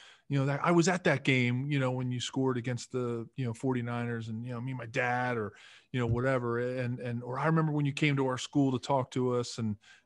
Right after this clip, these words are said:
it was really cool." You know, that kind of stuff does really mean a lot to somebody who's, who's been out of the game for a while. And as my dad said, <laughs> you know, when, when I left football and got into insurance, he goes, "Let me tell you something, son,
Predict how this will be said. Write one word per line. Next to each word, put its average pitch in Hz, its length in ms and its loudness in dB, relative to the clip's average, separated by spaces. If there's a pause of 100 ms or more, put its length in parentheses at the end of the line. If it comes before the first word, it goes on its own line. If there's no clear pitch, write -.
it 127 40 -4
was 120 140 -2
really 123 220 2
cool." 120 560 -2
You 175 140 4
know, 139 140 4 (340)
that 202 180 2
kind 202 160 2
of 147 60 0
stuff 139 240 -2
does 123 200 0
really 113 280 -2
mean 110 140 -2
a 107 80 -4
lot 104 280 -2 (120)
to 123 100 -10
somebody 117 420 -2
who's, 113 360 -8
who's 120 160 -2
been 123 120 -4
out 127 160 0
of 120 80 -4
the 117 60 -6
game 113 220 -4
for 113 140 -6
a 113 40 -2
while. 110 360 0
And 113 140 -6
as - 180 0
my 156 100 6
dad 143 300 2
said, 131 300 4 (180)
<laughs> - 160 -20
you 180 140 10
know, 151 80 8
when, 143 280 6 (240)
when 143 140 6
I 139 60 8
left 143 280 6
football 135 360 4
and 127 80 0
got 127 160 4
into 123 220 0
insurance, 120 320 0
he 120 60 -4
goes, 113 100 -2
"Let 131 80 0
me 123 60 -4
tell 123 140 4
you 110 60 0
something, 107 240 -4
son, 101 240 0